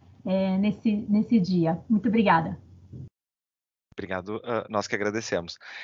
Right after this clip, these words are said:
Speaker 2: E também temos o Walter Vieira Seneviva, que é advogado referência em mídia e telecomunicações.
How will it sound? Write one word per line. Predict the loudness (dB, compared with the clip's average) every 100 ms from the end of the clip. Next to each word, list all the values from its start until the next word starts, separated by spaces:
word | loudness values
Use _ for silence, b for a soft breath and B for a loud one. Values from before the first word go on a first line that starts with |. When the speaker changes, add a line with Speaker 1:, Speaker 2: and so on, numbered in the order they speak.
| B -6
Speaker 2:
E | -2
também | 4 4 4
temos | 0 0 0
o | 0
Walter | 2 2 2 0
Vieira | 0 2 2 2 -4
Seneviva, | -6 -6 -4 -4 -4 -2
que | 0
é |
advogado | -2 0 0 0 0
referência | -4 -6 -6 -6 -8 -10
em | -10
mídia | -6 -4 -6
e | -8
telecomunicações. | -8 -8 -10 -6 -6 -6 -4 -4 -6 -14